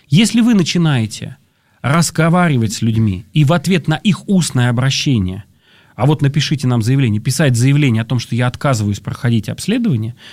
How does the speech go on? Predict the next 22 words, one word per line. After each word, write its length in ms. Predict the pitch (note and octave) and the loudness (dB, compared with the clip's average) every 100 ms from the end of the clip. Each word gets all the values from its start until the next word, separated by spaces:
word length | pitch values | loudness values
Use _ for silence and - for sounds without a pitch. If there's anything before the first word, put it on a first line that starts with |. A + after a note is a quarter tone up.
| - | -4
вам 280 | B2 C4 D4 | 0 2 4
и 20 | |
в 40 | |
заключении 500 | F3 D#3 C#3+ B3 B3 | 2 0 -2 0 0
пишут, 360 | G#3 B2+ A#2+ C3 | 0 -2 -4 -6
«Она 240 | C#3+ D3+ F#3+ | 0 2 2
отказалась 500 | - D#3+ D3 C4+ - | 0 0 0 0 -2
проходить 420 | C#3+ - F3 G3 | -6 -2 -2 -2
обследование». 640 | D3 - A2 G2+ G#2 G#2+ - - - - - | -6 -4 -2 -2 -6 -8 -12 -20 -20 -18 0
Если 340 | C3 G3 G#3 | 2 2 2
вы 180 | G3 G3+ | 2 4
не 280 | F3 A3 C4 | 4 4 2
пишете 460 | G#3 E3+ D3+ C3+ | 0 0 0 -2
эту 120 | C3 B2 | -2 -2
бумагу, 480 | C3 B2+ G#2 G#2 - | 0 0 -2 -6 -2
нельзя 380 | B2+ F3 F3+ A3 | 2 4 4 2
написать, 420 | F3 C3 B2+ A2+ | 2 -2 -4 -4
отказывались 600 | A2 - G3+ A3 D#3 A2+ | -4 -2 0 2 0 -2
вы 100 | - | -2
или 100 | A#2+ | 0
не 140 | B2+ D3+ | 2 2
отказывались. 640 | F3 - G#2 F#2 - - | 0 -4 -6 -6 -12 -20